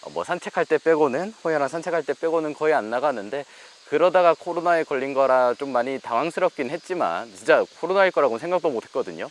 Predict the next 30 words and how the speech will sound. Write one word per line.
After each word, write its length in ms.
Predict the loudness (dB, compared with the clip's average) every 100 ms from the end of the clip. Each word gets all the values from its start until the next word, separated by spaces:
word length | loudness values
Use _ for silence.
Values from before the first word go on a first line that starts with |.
| -14
<laughs> 1160 | -20 -16 -10 -8 -8 -12 -18 -10 -6 -4 -6 -6
아, 100 | -10
그럼에도 400 | -2 0 2 2
불구하고 840 | 0 -2 2 4 4 2 -2 -2
진짜 180 | -2 -2
많이, 500 | 0 -2 -2 -6 -6 -8
지금 180 | -10 -4
많이 280 | -2 -4
퍼지고 440 | -6 -6 -4 -2 -2
있다라는 480 | 0 2 4 2 -4
게, 200 | -4 -4 -10 -20 -18 -12
어, 120 | -10
그만큼 360 | -4 -4 -4 -4
더 240 | 0 0 0
실감이 440 | -2 0 0 2
나는 320 | 2 2 0
것 100 | -4
같고, 360 | -2 -2 -6 -18 -10
그만큼 360 | -4 -4 -6 -4
더 140 | -2
조심해야 480 | -2 -6 -8 -4 -2
되지 220 | -2 -2
않나 280 | -4 -4 -6
싶습니다. 640 | -8 -12 -10 -8 -4 -6 -6 -18 -20 -8
뭐, 240 | -4 -4
지금은 520 | -6 -8 -6 -4 -4 -2
마스크 840 | -4 -4 -4 0 2 2 0 -2
의무 180 | -4 -6
착용은 440 | -6 -4 -2 -2 -2
아니지만, 720 | -4 -6 -8 -6 -6 -6 -10